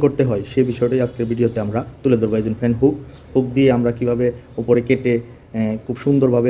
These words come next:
লাগাইতে পারি, হুম, এই বিষয়টি আজকের, এ, মূল পর্ব তুলে ধরবো, ঠিক আছে? আশা করি ভিডিওটি আপনাদের ভালো লাগবে। এরপরে ফল সিলিংয়ে লাইট কীভাবে লাগানো হয়, সেই বিষয়টাও তুলে ধরবো, ঠিক আছে?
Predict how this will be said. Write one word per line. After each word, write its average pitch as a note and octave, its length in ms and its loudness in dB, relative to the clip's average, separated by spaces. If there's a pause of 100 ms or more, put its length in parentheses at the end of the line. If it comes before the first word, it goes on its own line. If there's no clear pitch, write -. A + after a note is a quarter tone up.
লাগাইতে A#2+ 320 2
পারি, A2+ 160 -2 (300)
হুম, D3 180 -2 (280)
এই A#2 120 4
বিষয়টি A#2+ 320 0
আজকের, C3+ 260 -2 (340)
এ, B2 40 -2 (140)
মূল B2 200 2
পর্ব A2 180 4 (440)
তুলে C3 200 4
ধরবো, G#2+ 180 2 (100)
ঠিক B2+ 160 -6
আছে? D3 140 -4 (680)
আশা B2+ 160 -4
করি B2 160 2
ভিডিওটি B2 300 2
আপনাদের A2+ 280 0 (100)
ভালো A2+ 200 0
লাগবে। A#2+ 240 0 (360)
এরপরে A#2+ 340 0
ফল B2+ 180 6 (100)
সিলিংয়ে C3 1000 -2 (120)
লাইট B2 240 2
কীভাবে C#3 280 4
লাগানো B2 240 0
হয়, G#2 180 -4
সেই B2+ 180 -2
বিষয়টাও B2+ 340 0
তুলে A#2+ 220 4
ধরবো, G2+ 220 -2 (520)
ঠিক A#2+ 180 -4
আছে? D3 140 -2